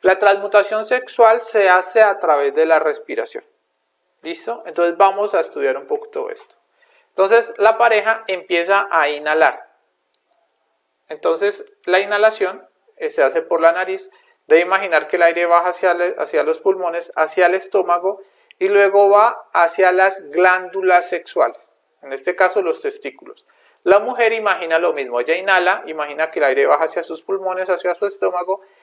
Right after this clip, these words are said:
y luego va hacia sus ovarios. La inhalación es lo más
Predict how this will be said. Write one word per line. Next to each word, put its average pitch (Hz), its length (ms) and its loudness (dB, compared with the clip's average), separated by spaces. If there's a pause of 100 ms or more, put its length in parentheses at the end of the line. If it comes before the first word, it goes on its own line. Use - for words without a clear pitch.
(160)
y 208 140 -2
luego 208 440 4
va 196 320 2
hacia 165 320 0
sus 208 380 -6 (100)
ovarios. 175 840 2 (560)
La 190 160 4
inhalación 226 720 0
es 180 140 -2
lo 180 180 0
más 185 300 -2